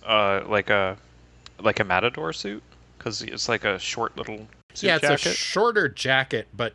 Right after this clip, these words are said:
Speaker 2: yeah, there's something about the piping around the pockets that, uh, seem to be more leisure suity to me.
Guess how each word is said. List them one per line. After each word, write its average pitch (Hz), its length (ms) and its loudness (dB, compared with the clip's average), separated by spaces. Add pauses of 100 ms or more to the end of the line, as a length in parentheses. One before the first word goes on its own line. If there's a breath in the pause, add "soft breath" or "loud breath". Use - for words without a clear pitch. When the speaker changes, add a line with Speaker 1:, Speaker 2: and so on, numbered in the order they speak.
(140)
Speaker 2:
yeah, 123 240 0
there's 113 220 -2
something 151 300 -6
about 131 240 -4
the 107 100 -6
piping 113 460 -6
around 101 440 -8
the 101 240 -8
pockets 101 560 -12
that, 90 280 -14 (420 soft breath)
uh, 104 340 -2
seem 147 260 -6
to 131 80 -4
be 120 140 -4
more 113 200 0
leisure 98 440 -2
suity 87 400 -8
to 85 100 -10
me. 85 240 -10